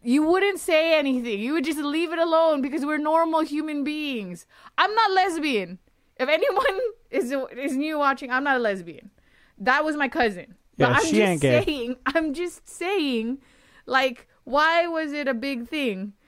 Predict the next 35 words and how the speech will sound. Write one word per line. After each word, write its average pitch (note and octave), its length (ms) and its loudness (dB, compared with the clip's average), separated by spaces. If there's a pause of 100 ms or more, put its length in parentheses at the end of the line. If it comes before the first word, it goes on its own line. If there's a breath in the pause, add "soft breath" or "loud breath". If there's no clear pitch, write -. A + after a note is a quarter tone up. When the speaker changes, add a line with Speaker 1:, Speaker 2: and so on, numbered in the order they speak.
(160)
Speaker 1:
I B3 120 -2
told C#4+ 160 -2
my C#4 100 0
cousins C4 400 -4
this, B3 220 0
and A#3 180 -4
they're A#3 140 0
like, A3 240 -2
"Oh, C4+ 160 2
yeah, B3 220 2
it's G3+ 120 -8
'cause, A#3+ 140 -8
you A3+ 100 -8
know, A3 140 -6
it G#3 120 -2
is G3+ 280 -6 (200)
Gay G#3+ 200 -4
Pride A3+ 320 0
Month, F3 320 -10
so G3+ 120 -10
maybe F#3+ 340 -6
<laughs> - 80 -16
she's, G#3+ 180 -6
like, - 360 -2 (440 soft breath)
trying A3 240 2
to G#3+ 100 -6
show A3 220 -4
support." G3+ 640 -2
Speaker 2:
Oh, E3 140 6
yeah, D#3+ 280 4
she D3 180 0
was C3+ 200 4
all C3 180 6
like, B2 340 4
"Oh." F3 280 4